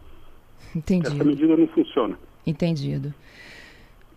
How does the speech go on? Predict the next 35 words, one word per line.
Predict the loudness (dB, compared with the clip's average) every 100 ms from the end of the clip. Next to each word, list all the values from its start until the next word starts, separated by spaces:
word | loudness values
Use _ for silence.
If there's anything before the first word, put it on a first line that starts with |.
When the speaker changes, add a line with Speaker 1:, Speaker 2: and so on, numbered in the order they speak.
| -6
Speaker 1:
Ok. | -6 2 2
Speaker 2:
Ele | 2 2
serve | 2 2 2
pra | 2 0
destruir | 0 -4 -2 -2 0 2
o | 4
mosquito | 4 0 -2 -6 -6
que | -4
tá | -2
voando. | 0 4 4 2 -4 -20 -20 -20 -20 -20 _ -6
É | 0
o | 2
mesmo | 4 4 4 4
efeito | 4 2 2 2 -2
que | -10
você | -4 -2 -2
joga | 2 2 4
o |
inseticida | 2 0 -4 0 2
dentro | 4 2
de | 2
casa. | -2 -2 -4 -18 -20 -20 -20 -2
Speaker 1:
Mas | 0 0
aquele | 2 4
que | 6
Speaker 2:
Mas | 4
Speaker 1:
tá |
Speaker 2:
é |
Speaker 1:
paradinho | 4 6 6 6 6 6
Speaker 2:
importante. | 6
Speaker 1:
lá | 8
eclodindo, | 6 6 4 6 4 4 6
esse | 4 4 4
não | 4
mata? | 4 0 -2 -8